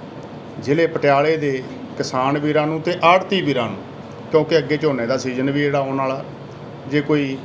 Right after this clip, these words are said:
ਮੁਸ਼ਕਲ ਹੈ ਤਾਂ ਉਹ ਵੀ ਆਪਾਂ ਬਹਿ ਕੇ ਹੱਲ ਕਰ ਲਾਂਗੇ, ਕਿਉਂਕਿ ਉਸ ਦਿਨ ਫਿਰ ਟਾਈਮ ਹੁੰਦਾ ਨਹੀਂ ਤੇ ਆਪਾਂ ਨੂੰ ਫਿਰ ਅੱਗੇ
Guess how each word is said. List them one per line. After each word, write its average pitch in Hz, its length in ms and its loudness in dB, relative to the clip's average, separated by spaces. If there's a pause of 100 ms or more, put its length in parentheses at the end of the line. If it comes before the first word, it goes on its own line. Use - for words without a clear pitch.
(380)
ਮੁਸ਼ਕਲ 131 400 2
ਹੈ 156 80 6
ਤਾਂ 151 120 2
ਉਹ 156 40 2
ਵੀ 165 120 2
ਆਪਾਂ 151 260 2
ਬਹਿ 143 240 2
ਕੇ 143 140 -2
ਹੱਲ 127 200 0
ਕਰ 135 200 0
ਲਾਂਗੇ, 147 280 0
ਕਿਉਂਕਿ 143 180 0
ਉਸ 139 100 0
ਦਿਨ 139 160 0
ਫਿਰ 135 120 -2
ਟਾਈਮ 139 320 2
ਹੁੰਦਾ 139 220 2
ਨਹੀਂ 143 140 0
ਤੇ 143 80 2
ਆਪਾਂ 135 240 0
ਨੂੰ 131 80 -4
ਫਿਰ 127 100 -2
ਅੱਗੇ 123 340 -4